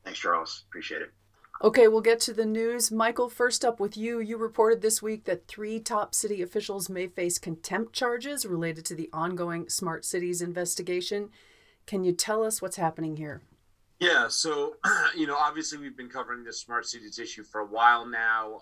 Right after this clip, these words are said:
Speaker 3: Um, we have been following contract fixing allegations, allegations of self-dealing, um, that have really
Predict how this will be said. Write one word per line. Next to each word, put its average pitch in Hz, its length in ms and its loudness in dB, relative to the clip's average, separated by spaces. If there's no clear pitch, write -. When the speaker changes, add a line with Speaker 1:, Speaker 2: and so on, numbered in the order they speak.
Speaker 3:
Um, 98 460 -8
we 104 80 -8
have 104 140 -10
been 101 140 -12
following 101 760 -2
contract 143 480 2
fixing 127 340 -6
allegations, 117 800 -2
allegations 104 640 -2
of 92 80 -20
self-dealing, 120 920 -6
um, 123 160 -4
that 139 100 0
have 143 100 -4
really 180 220 -2